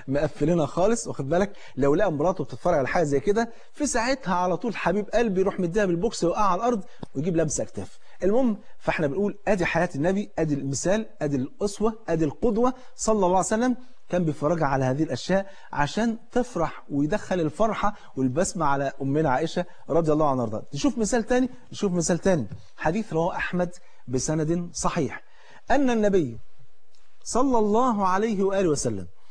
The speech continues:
في يوم من الأيام خارج مع الصحابة، مع الجيش، فكان يق-، يقرع بين النساء، يعمل قرعة بين النساء ويشوف هياخد مين فيهم، فخد عائشة. طلعت القرعة على أمنا عائشة فخدها معاه،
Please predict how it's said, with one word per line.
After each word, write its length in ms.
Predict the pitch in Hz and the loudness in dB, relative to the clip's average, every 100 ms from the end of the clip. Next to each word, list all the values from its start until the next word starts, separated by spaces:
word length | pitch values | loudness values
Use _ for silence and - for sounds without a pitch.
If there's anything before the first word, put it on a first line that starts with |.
| - - | -10 -10
في 140 | - 190 | 0 2
يوم 140 | 262 | 2
من 60 | 240 | 2
الأيام 420 | 202 175 202 202 - - - - | -2 0 0 -2 -6 -14 -14 -2
خارج 340 | 180 202 185 | 2 2 0
مع 320 | 143 175 170 - - - - | 0 0 -2 -6 -14 -12 -8
الصحابة، 420 | - 135 117 98 - - | -4 -2 -4 -4 -8 0
مع 160 | 170 | 2
الجيش، 480 | 147 131 95 - - - - - - - - - - - - | 2 0 -4 -8 -12 -12 -12 -14 -14 -14 -14 -14 -14 -14 -6
فكان 540 | - 180 269 269 240 - | 0 2 4 2 2 -2
يق-، 340 | 160 175 208 196 | 0 0 0 0
يقرع 440 | 180 220 220 190 | 0 0 0 0
بين 220 | 170 190 | 0 0
النساء، 380 | 165 143 147 120 | 0 -2 0 -2
يعمل 260 | 117 147 135 | -2 -2 0
قرعة 280 | 202 208 170 | 2 4 4
بين 160 | 180 | 0
النساء 260 | 160 147 214 | -2 0 0
ويشوف 260 | 165 - | 0 -2
هياخد 260 | 165 190 165 | -2 0 -2
مين 140 | 185 | -2
فيهم، 240 | 170 127 104 | -2 -4 -4
فخد 260 | 202 277 | -2 0
عائشة. 340 | 202 151 131 - - - - - - - - - - - - | 2 0 -4 -10 -14 -14 -14 -14 -12 -12 -12 -12 -12 -12 -2
طلعت 320 | 214 196 143 139 | 2 2 2 -2
القرعة 400 | 196 214 208 247 - - | 0 0 0 -2 -8 -4
على 220 | 127 160 131 | 2 2 2
أمنا 240 | 139 160 | -2 -2
عائشة 280 | 117 101 - - - | -2 -6 -10 -12 -4
فخدها 340 | 202 262 202 | 0 2 2
معاه، 260 | 156 127 | 0 0